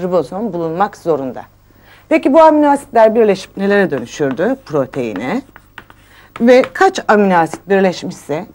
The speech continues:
ondan bir eksikte ne çıkıyordu? Su çıkıyordu. Ve ya da bunun tersi de sindirimde yapılabilirdi. Evet,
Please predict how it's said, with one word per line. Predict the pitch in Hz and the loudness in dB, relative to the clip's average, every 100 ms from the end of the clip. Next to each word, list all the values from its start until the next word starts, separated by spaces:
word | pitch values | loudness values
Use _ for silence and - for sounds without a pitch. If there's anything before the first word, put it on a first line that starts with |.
| - - - - | -20 -20 -12 2
ondan | 262 277 285 294 | 6 6 6 4
bir | 269 | 4
eksikte | 294 196 - 151 - 113 | 4 2 -2 -10 -6 -2
ne | 226 | -2
çıkıyordu? | - - 147 135 165 330 _ - | -4 -8 -4 -2 0 -2 _ -14
Su | - 151 | -6 -6
çıkıyordu. | - - - - - _ _ _ - _ | -6 -12 -14 -14 -20 _ _ _ -20 _
Ve | - | 0
ya | 294 254 | 4 4
da | 220 | 4
bunun | 233 285 | 2 0
tersi | 294 262 208 - 165 | 0 -2 -2 -4 -10
de | 190 | -10
sindirimde | - 220 165 143 - 226 | -6 -6 -4 -6 -2 0
yapılabilirdi. | 190 165 180 202 160 127 - _ _ _ _ _ _ _ - - - _ | 0 -2 -2 0 -2 -4 -10 _ _ _ _ _ _ _ -20 -20 -20 _
Evet, | 339 330 | 4 4